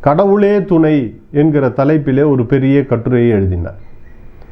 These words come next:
"இப்படி நீங்கள் செய்யலாமா, இப்படி சொல்லலாமா, கடவுள் வந்து உங்களுக்கு வழிகாட்டுவாரா?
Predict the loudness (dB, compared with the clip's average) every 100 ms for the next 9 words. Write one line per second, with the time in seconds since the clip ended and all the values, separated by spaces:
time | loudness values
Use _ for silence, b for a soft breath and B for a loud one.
0 | -20 -20 -20 -20 -18 -16 -10 0 2 4
1 | 4 2 2 2 2 2 2 2 2 2
2 | 2 2 0 2 0 0 0 0 -2 0
3 | 0 2 2 2 2 2 2 2 2 2
4 | 2 0 -2 -2 -2 -2